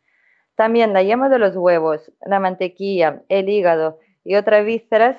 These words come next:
son también elementos que contienen la vitamina, pero el consumo de los últimos es poco recomendable por su alto conte-, eh, contenido en el colesterol malo, a excepción de la yema de los huevos,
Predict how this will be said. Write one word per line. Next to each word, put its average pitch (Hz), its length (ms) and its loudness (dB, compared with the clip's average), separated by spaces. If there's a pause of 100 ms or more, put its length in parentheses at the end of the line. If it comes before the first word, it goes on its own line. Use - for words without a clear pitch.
son 214 160 -4
también 202 300 -2
elementos 202 460 -2
que 202 100 -8
contienen 185 420 -2
la 180 80 2
vitamina, 185 600 -2 (560)
pero 240 160 2
el 269 100 2
consumo 269 460 0
de 262 80 2
los 254 180 -2
últimos 269 420 -2
es 226 120 -6
poco 233 240 0
recomendable 220 640 0
por 214 180 -6
su - 100 -4
alto 208 240 -2
conte-, 196 380 -6
eh, 180 340 2
contenido 202 460 -2
en 220 80 -2
el 196 120 -4
colesterol 185 520 0
malo, 214 400 -2 (400)
a 196 100 0
excepción 208 500 -4
de 226 100 0
la 214 100 2
yema 214 260 -2
de 214 100 -2
los 208 140 0
huevos, 151 340 -2